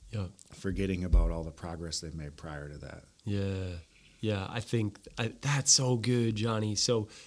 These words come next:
Speaker 1: consistency is undefeated is a phrase that I like.
Speaker 2: Yeah.
Speaker 1: Consistent-,
Speaker 2: Mm-hmm.
Speaker 1: and what a lot of people don't realize is that they are consistent w-, in whatever they're doing.
Speaker 2: Yep.
Speaker 1: So if you got the guy who's like, "Ah, I always, I tr-,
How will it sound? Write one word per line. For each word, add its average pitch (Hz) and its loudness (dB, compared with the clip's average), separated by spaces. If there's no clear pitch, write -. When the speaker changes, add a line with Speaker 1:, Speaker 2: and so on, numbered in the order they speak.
Speaker 1:
consistency 139 6
is 110 4
undefeated 110 2
is 117 2
a 113 2
phrase 107 0
that 104 2
I 101 0
like. 95 -2
Speaker 2:
Yeah. 76 0
Speaker 1:
Consistent-, - 4
Speaker 2:
Mm-hmm. - -8
Speaker 1:
and 123 6
what 131 4
a 123 4
lot 139 4
of 165 4
people 139 6
don't 127 6
realize 117 2
is 104 0
that 110 -2
they 131 4
are 156 -2
consistent 131 2
w-, - -2
in 143 8
whatever 147 8
they're 127 8
doing. 123 4
Speaker 2:
Yep. 92 -4
Speaker 1:
So 135 6
if 117 2
you 165 4
got 180 2
the 156 2
guy 143 6
who's 123 6
like, 117 2
"Ah, - -2
I 135 8
always, 139 8
I 135 2
tr-, - 2